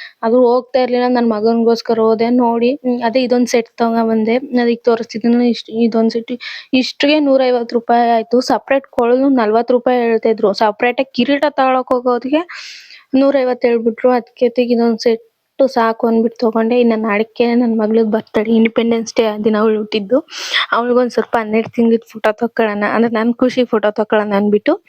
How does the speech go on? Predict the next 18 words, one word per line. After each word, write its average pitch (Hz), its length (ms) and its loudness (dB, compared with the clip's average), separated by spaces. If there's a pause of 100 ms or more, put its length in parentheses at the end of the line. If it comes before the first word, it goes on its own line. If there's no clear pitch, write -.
(300)
ಅವಳಿಗೆ 240 320 0
ಕೈಗೆ 233 580 0
ಬ್ಯಾಂಡು, 220 640 0 (760)
ಮೂರ್ 277 200 4
ಕಲರ್ 240 360 0
ಇರೋಂಥ 220 400 0 (520)
ಹೂವಿಂದು, 240 680 2
ಹ್ಮ್, 220 300 2 (260)
ಫೇಕ್ 214 580 -2 (440)
ಹೂ-, 226 540 0
ಹೂವು, 233 480 0 (280)
ಮತ್ತೆ 247 280 0
ಅವಳಿಗೆ 277 320 2
ಒಂದು 254 260 0
ಗ್ರೀನ್ 233 280 0
ಕಲರ್ 233 460 0
ಪ್ಯಾಂಟು, 226 580 -2 (200)
ಮತ್ತೆ 277 280 0